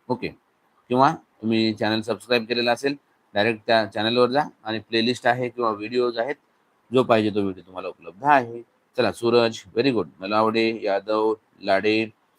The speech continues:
अं, एखंडे, चला, श्रीकृष्ण. बेटा, इतरांना काहीच कमेंट करायची नाही. प्रथमेश, ओके, सूरज, श्रीनिवास, यादव, ओके, very good बेटा. चला, योग्य उत्तर आपण पाहूया.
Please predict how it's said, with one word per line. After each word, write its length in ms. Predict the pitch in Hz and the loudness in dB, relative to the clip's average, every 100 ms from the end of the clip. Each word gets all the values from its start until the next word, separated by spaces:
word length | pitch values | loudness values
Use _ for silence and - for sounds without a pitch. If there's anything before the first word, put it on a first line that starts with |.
| _ _ _ _ | _ _ _ _
अं, 240 | 92 92 92 | -6 -4 -4
एखंडे, 720 | 98 - 110 110 113 110 110 107 _ _ _ _ _ _ | -4 -4 -2 2 2 2 -2 -12 _ _ _ _ _ _
चला, 100 | 117 95 | -4 -2
श्रीकृष्ण. 640 | 113 98 107 113 113 113 110 _ _ _ _ _ _ _ _ _ _ _ _ _ _ _ _ _ _ _ | -4 -4 -6 -2 -2 -2 -4 _ _ _ _ _ _ _ _ _ _ _ _ _ _ _ _ _ _ _
बेटा, 160 | 117 127 | 2 2
इतरांना 460 | 117 117 135 135 | 2 2 2 2
काहीच 280 | 135 127 123 | 2 0 0
कमेंट 320 | - 120 120 113 | -2 -2 -2 -2
करायची 500 | 110 104 101 139 151 _ | -2 -2 -2 -6 -6 _
नाही. 440 | 113 101 110 107 107 _ _ | -4 -4 -4 -6 -8 _ _
प्रथमेश, 760 | 110 107 120 110 107 110 - - _ _ _ 123 | -6 -2 -2 0 0 -2 -6 -18 _ _ _ -6
ओके, 240 | 117 98 | -2 -2
सूरज, 440 | 107 110 110 107 | 2 4 4 4
श्रीनिवास, 580 | 107 110 110 107 101 107 | -2 -2 0 0 0 -2
यादव, 400 | 110 104 110 110 107 _ _ _ _ _ | -2 0 0 -2 -4 _ _ _ _ _
ओके, 200 | 127 120 | -4 2
very 180 | 104 131 | 4 6
good 140 | 139 113 | 4 4
बेटा. 180 | 95 | -2
चला, 200 | 92 123 | -4 -2
योग्य 240 | 117 120 127 | 0 0 0
उत्तर 240 | 123 131 | 0 2
आपण 200 | 123 123 | 0 0
पाहूया. 360 | 117 123 135 | 0 2 0